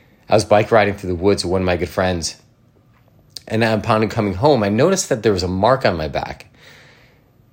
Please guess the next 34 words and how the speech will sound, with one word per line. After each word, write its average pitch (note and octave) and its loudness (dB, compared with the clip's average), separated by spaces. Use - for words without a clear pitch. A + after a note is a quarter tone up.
It - -2
was A2 2
a A#2 2
round C3+ 4
circular B2+ 0
d-, G2+ -12
mark, G2+ 0
and F2 -2
I A2 2
had G#2+ 2
no A2+ 6
clue A#2 -2
what F#2+ 0
it F#2 -2
was. E2+ 0
It G#2+ 4
actually A#2+ 0
kind C#3+ 0
of A2+ 0
looked B2 2
like F#2 2
ringworm. D#2+ 0
And F#2+ 0
not C#3+ 2
knowing F3 4
what A#2+ 2
it A2 4
was, G2 2
I A2+ 4
went A#2+ 2
to A#2 0
some G#2+ -2
twenty-four A#2 0
hour, F#2 2